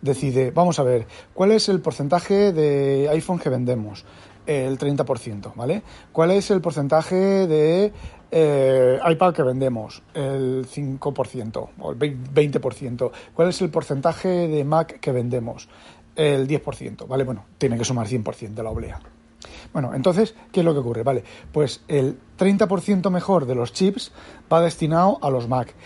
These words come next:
Y entonces ellos dicen, "Vamos a ver, este treinta por ciento de los chips, ¿qué tienen que funciona en todos?". Pues funciona en todos todo esto, vale, pues esto va a ser el M dos para los Mac.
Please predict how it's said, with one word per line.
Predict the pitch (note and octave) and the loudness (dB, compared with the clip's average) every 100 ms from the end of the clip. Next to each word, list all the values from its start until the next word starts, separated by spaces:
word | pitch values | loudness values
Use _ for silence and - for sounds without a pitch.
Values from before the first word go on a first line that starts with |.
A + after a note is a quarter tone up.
| - | -6
Y | F3 | 0
entonces | F3+ C4+ A3+ A3+ - | 2 4 4 2 0
ellos | E3 D#3 | 0 0
dicen, | C#3 C#3 | 0 0
"Vamos | D#3 C#3+ B2+ | 0 0 0
a | |
ver, | C3 | -2
este | C#3+ F#3+ | 0 0
treinta | G#3 G#3 F#3 | 2 2 2
por | E3 | 0
ciento | - E3+ D#3 | 0 0 0
de | C#3+ | 0
los | C3+ | -2
chips, | - G#3+ - - - | -2 -4 -6 -18 -2
¿qué | - | 2
tienen | A3+ F#3+ D3+ B2+ A#2+ | 4 4 2 0 -2
que | A#2 | -2
funciona | D#3 D3+ C3 E3 D3 | -2 -2 0 0 0
en | C3 | 0
todos?". | B2+ A#2 A#2 - - - | -2 -4 -6 -10 -20 -6
Pues | - B2 | -2 0
funciona | C#3 C3+ G#3 | 0 2 2
en | G#3 | 2
todos | E3+ G3 A3+ C4 - - | 2 4 4 4 -2 -8
todo | - E3 C#3 | 2 4 4
esto, | B2 C3+ | 2 2
vale, | C3+ B2+ | 2 2
pues | C3+ | -2
esto | D#3 E3+ | -2 2
va | F3+ | 4
a | |
ser | D#3 F#3 | 4 2
el | E3 | 2
M | D3+ D3 | 2 0
dos | F#3+ | 0
para | - F3 | 2 2
los | C#3+ A2+ | 2 -2
Mac. | B2+ A2 | -6 -10